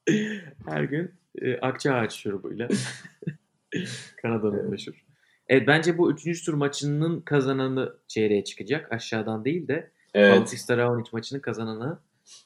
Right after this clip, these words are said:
Speaker 1: Ona da ne diyeyim bilemiyorum gerçekten. Raonic'i izledim. Bautista'yı çok az izleyebildim, e, Medvedev maçında. Sana bırakayım sözü. Sonra ben bir şey söyleyeyim.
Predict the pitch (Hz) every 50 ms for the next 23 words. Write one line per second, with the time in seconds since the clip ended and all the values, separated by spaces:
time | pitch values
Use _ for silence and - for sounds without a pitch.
0 | _ - 117 120 120 120 117 107 131 139 147 143 - - - _ _ _ _ _
1 | _ _ _ _ _ _ _ _ _ _ _ - 120 127 143 139 131 147 143 143
2 | 135 139 127 131 139 151 165 156 143 131 139 139 143 139 139 127 120 117 113 107
3 | 113 110 - 113 - _ - 143 160 160 - _ _ _ _ _ _ - 107 120
4 | 127 135 139 143 143 135 - - 143 131 131 127 120 127 135 131 151 185 180 135
5 | 123 120 123 120 - - - - - 143 139 135 139 147 151 147 - 151 139 139
6 | 131 120 107 104 104 107 110 107 98 104 101 98 127 147 190 - _ _ _ _
7 | _ _ _ _ _ _ _ _ _ _ _ - - _ - - 107 104 101 107
8 | 107 101 101 107 107 110 98 104 104 - - 110 110 135 156 - - _ _ _
9 | _ _ _ _ _ _ _ _ _ _ _ _ _ - - 135 151 170 156 151
10 | 139 - 135 123 - - 127 120 143 165 - - _ _ _ _ _ _ _ _
11 | - - 143 135 131 120 120 117 117 113 - - - - - 123 110 110 95